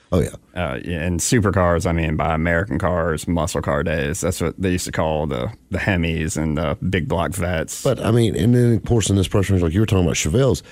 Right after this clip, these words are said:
Speaker 1: you can get into a nice seventy, seventy-one, seventy-two Chevelle.
Speaker 2: Oh, yeah.
Speaker 1: No, we're not talking S S matching numbers,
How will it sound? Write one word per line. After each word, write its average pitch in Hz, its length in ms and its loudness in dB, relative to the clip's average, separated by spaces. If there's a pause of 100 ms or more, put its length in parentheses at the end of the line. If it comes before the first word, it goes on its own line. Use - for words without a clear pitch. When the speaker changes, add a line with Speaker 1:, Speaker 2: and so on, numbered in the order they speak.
(240)
Speaker 1:
you 160 160 0
can 156 120 4
get 101 120 6
into 73 240 4
a 67 60 4
nice 85 800 4
seventy, 90 420 2
seventy-one, 87 440 4
seventy-two 90 460 4
Chevelle. 85 760 2
Speaker 2:
Oh, 139 100 2
yeah. 101 180 0 (140)
Speaker 1:
No, 202 180 6
we're 214 120 6
not 185 120 6
talking 117 240 6
S 95 240 4
S 85 200 2
matching 80 320 4
numbers, 71 320 2